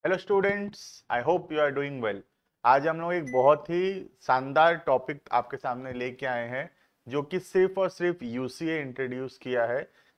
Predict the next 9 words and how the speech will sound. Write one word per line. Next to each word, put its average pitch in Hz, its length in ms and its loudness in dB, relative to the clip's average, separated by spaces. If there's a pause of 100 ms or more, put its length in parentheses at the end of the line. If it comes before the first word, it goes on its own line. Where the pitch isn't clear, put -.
The 135 100 -6
name 165 220 -2
of 160 200 0
the 175 80 0 (100)
course 151 280 -4
is 190 220 -2
Integrated 143 880 -6
सीए 143 440 -8 (500)
Foundation। 123 560 -4